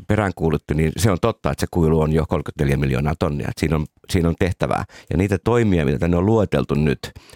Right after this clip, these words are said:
on kaikki sellaisia, jotka py-, jotka osil-, osaltaan sitä kuroo umpeen, jos ne rahoitus vaan aina saadaan. Et siellä on muun muassa nää, nää niin metsien kiertoaikojen pidentäminen, kasvatustehoksien parantaminen, metsittämisen lisääminen,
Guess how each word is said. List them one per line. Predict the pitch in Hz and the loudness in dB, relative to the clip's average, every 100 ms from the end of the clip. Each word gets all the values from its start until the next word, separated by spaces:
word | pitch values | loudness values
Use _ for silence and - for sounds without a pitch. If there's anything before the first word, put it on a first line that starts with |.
| - | -6
on | - 82 78 - _ _ _ | -2 -2 -2 -8 _ _ _
kaikki | 113 101 - 78 | 0 0 0 -2
sellaisia, | - 90 80 85 71 | 2 2 2 2 0
jotka | 71 - | 0 -2
py-, | - - | -4 -2
jotka | 85 - 87 | -4 -2 0
osil-, | 120 113 - | 2 0 0
osaltaan | 135 120 80 101 104 | 0 0 0 0 0
sitä | - | 0
kuroo | 92 98 85 85 | -2 0 2 2
umpeen, | 82 - 76 | 0 0 -2
jos | - | 0
ne | 73 | 0
rahoitus | 80 76 69 - | 0 -2 -4 -2
vaan | 73 78 _ | -2 -2 _
aina | 80 71 | -2 -2
saadaan. | 78 65 - - | -2 -4 -6 -6
Et | - | -2
siellä | 76 | 0
on | 98 | 2
muun | 101 | 2
muassa | 92 85 - | 2 2 2
nää, | 82 80 80 - - - - | 0 0 -2 -10 -20 -20 -4
nää | 82 78 | 0 2
niin | 78 76 - | 0 0 0
metsien | 87 - 82 78 | -2 0 -2 0
kiertoaikojen | 82 71 80 76 80 69 - | -2 0 0 0 0 -2 0
pidentäminen, | 76 76 71 76 76 | 0 0 0 0 0
kasvatustehoksien | - 78 - 80 - 73 - 73 69 | 0 -4 -4 -4 0 -2 0 -4 -2
parantaminen, | 73 76 80 - 76 78 | -2 -2 -4 -2 0 2
metsittämisen | 85 78 82 - 82 78 71 | 2 0 -2 -2 -2 0 0
lisääminen, | 76 - 76 73 71 | 0 0 -2 -4 -6